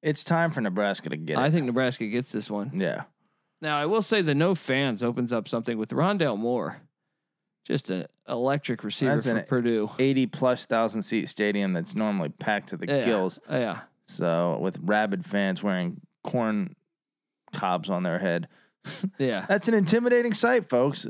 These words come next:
Speaker 1: And if it's not there, you know, you go out to those cornfields and what happens, Colby?
Speaker 2: I mean, are we talking decapitated?
Speaker 1: I mean,
Speaker 2: Decapitated? That's more Iowa, but I feel like that, are we using it for Nebraska now?
Speaker 1: I think Nebraska g-, has that effect.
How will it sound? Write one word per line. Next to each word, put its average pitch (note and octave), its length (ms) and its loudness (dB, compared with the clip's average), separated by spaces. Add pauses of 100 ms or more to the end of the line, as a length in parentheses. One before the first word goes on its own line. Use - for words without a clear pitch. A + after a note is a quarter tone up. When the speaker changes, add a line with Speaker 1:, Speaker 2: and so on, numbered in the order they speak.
(120)
Speaker 1:
And B2+ 160 0
if C3 140 0
it's C#3+ 140 -2
not F3 280 2
there, F3 480 4 (540)
you D3 100 0
know, C3+ 340 2 (120)
you D#3 160 4
go A#3+ 200 4
out D4+ 200 2
to C4 80 2
those E3+ 240 4
cornfields D#3 640 2
and E3+ 80 4
what F#3 120 4
happens, D3+ 400 2
Colby? A2 380 -2 (440)
Speaker 2:
I C3 140 0
mean, A#2+ 680 -2
are B2 120 0
we A#2+ 80 0
talking C3 260 0
decapitated? F3+ 720 0 (520)
Speaker 1:
I G2 120 0
mean, A2 60 2
Speaker 2:
Decapitated? E3+ 500 2
That's E3 160 2
more G3+ 200 2
Iowa, F3 380 2
but A#2+ 140 0
I B2+ 80 2
feel D#3+ 180 2
like D3 180 2
that, C#3+ 180 2
are C3+ 100 2
we C#3+ 100 4
using E3 240 4
it E3 80 0
for E3 80 2
Nebraska D#3+ 420 2
now? G#3+ 240 2
Speaker 1:
I A2 120 2
think C3 220 0
Nebraska A#2+ 500 2
g-, E2+ 180 -8 (100)
has B2 320 0
that B2 140 2
effect. G#2 480 -2